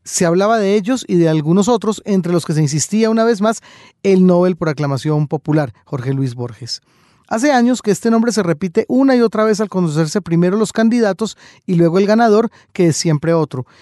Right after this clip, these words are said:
Incluso el mismo García Márquez lo comenta y lo reclama, igual que todos los escritores de Chile entrevistados al respecto, y casi todos los del resto del mundo que dieron su opinión. Borges sonríe y dice:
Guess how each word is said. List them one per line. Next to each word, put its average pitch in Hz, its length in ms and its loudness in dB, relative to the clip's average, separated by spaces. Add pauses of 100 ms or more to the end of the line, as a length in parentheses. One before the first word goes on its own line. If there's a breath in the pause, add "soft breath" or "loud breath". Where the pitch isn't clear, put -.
(140 soft breath)
Incluso 220 640 0
el 180 220 2
mismo 254 360 2
García 170 300 -2
Márquez 190 320 -2
lo 185 100 0
comenta 220 520 2
y 254 60 0
lo 185 140 2
reclama, 151 500 -2 (220 soft breath)
igual 170 320 -2
que 196 120 -6
todos 214 340 2
los 175 140 0
escritores 160 520 -2
de 170 120 -2
Chile 233 280 0
entrevistados 147 680 -2
al 156 100 -4
respecto, 135 560 -8 (220 loud breath)
y 160 100 -6
casi 175 240 -2
todos 214 280 2
los 190 160 0
del 147 120 -2
resto 165 320 0
del 180 120 4
mundo 277 360 2 (240 soft breath)
que 165 140 2
dieron 165 320 2
su - 140 -8
opinión. 127 560 -2 (520 soft breath)
Borges 240 520 -2
sonríe 185 560 0
y 156 120 -4
dice: 123 440 -6